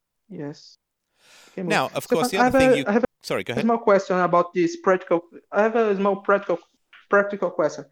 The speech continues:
Speaker 2: Mm-hmm.
Speaker 1: Would it be wise to move my things over to the big city all at once or move it to my grandmother's place? Because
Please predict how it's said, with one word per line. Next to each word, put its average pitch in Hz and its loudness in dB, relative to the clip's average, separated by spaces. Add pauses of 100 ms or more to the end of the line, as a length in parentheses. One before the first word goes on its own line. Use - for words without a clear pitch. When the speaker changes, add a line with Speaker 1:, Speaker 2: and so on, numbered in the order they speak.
(260)
Speaker 2:
Mm-hmm. 143 -10 (120)
Speaker 1:
Would 311 4
it 262 0
be 262 4
wise 170 0
to - -6
move 196 0
my 196 -2
things 156 -12
over 190 2
to 190 -8
the 180 0
big 208 -4
city 170 -6
all 180 4
at 185 -14
once 208 -4
or 196 0
move 190 0
it 190 -8
to 202 -8
my 185 -4
grandmother's 170 -4
place? 151 -6
Because 202 -4